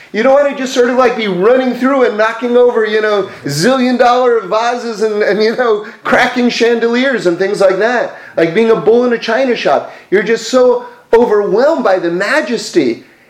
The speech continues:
and the awe of the king. And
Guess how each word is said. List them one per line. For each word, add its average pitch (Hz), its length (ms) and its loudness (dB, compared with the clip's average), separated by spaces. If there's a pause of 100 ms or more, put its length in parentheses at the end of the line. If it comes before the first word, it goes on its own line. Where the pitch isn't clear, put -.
(120)
and 190 180 2
the 196 180 -2
awe 269 420 2
of 170 60 -10
the 180 120 0
king. 262 520 -4 (1040)
And 196 420 0